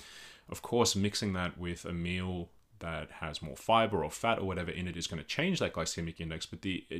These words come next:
general concept of those simpler carbohydrates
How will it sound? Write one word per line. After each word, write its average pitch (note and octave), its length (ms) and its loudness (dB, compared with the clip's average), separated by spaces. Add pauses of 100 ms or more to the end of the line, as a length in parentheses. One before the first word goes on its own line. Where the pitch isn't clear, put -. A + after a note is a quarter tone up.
(120)
general B2+ 400 2
concept A#2 680 -2
of E2+ 180 -6
those E2+ 460 -2 (420)
simpler A2 340 0
carbohydrates E2+ 920 -2